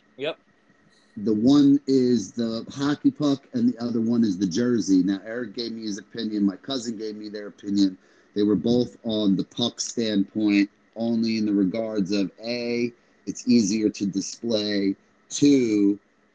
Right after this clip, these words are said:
Speaker 2: you get the jersey. Now I gotta take it to a framing store, and to frame a jersey, it's not a cheap date.
Speaker 1: Yep.
Speaker 2: So now we're talking about all this other stuff. And then on top of that,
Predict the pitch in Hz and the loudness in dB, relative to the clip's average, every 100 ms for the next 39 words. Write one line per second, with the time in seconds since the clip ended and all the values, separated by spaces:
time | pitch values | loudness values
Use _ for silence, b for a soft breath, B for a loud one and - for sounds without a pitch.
0 | - 101 120 104 104 101 127 123 95 98 | -2 0 0 -2 -2 0 2 2 4 4
1 | 95 110 113 107 104 - 104 95 - 107 | 4 0 -4 -2 -2 -2 -4 -4 -4 -4
2 | - 120 120 117 101 95 - 95 95 90 | -2 4 4 6 2 0 0 2 4 2
3 | 87 - 110 107 101 95 87 117 117 90 | -2 -8 -8 -2 2 2 2 0 0 2
4 | 98 92 - 101 95 87 - 107 90 113 | 2 0 -2 -4 -4 -8 -6 -2 -2 0
5 | 117 98 90 - - 127 135 101 101 101 | 0 2 0 -6 -10 -6 -2 0 2 2
6 | 98 - 107 101 104 95 95 101 104 98 | 0 -2 -6 -2 0 0 -2 -2 -2 -2
7 | - 104 95 - 110 - 92 113 98 90 | -4 -4 -6 -6 -6 -2 -2 0 0 -2
8 | 123 139 - 101 90 90 90 | -4 -4 -4 -4 -4 -6 -12